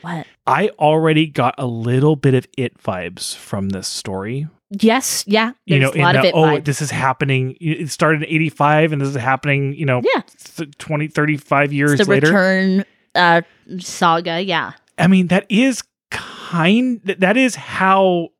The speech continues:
Speaker 2: they escaped when they were children from It in the book.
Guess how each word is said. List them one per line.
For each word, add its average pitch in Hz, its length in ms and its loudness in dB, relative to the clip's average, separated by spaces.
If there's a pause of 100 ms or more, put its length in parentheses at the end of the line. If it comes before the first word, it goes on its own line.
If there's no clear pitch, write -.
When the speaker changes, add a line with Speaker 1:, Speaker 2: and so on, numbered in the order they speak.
Speaker 2:
they 156 480 2
escaped 160 1040 -2
when 143 200 0
they 135 140 2
were 123 140 -2
children 127 720 0
from 139 400 2
It - 500 -2 (140)
in 143 140 4
the 113 80 0
book. - 640 -10